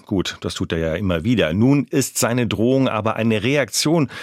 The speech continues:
auf ukrainische Angriffe mit vom Westen gelieferten Raketen auf russisches Territorium. Putin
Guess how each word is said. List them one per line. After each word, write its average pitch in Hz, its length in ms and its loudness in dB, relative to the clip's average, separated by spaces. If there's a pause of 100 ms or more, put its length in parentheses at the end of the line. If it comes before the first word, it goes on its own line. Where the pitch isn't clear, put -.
(200)
auf - 140 -6
ukrainische 98 600 -2
Angriffe 95 640 -2
mit 98 340 -4
vom 90 320 -2
Westen 92 400 -2
gelieferten 87 680 -4
Raketen 95 960 -2
auf 90 340 0
russisches 98 540 0
Territorium. 73 880 -2 (360)
Putin 170 440 2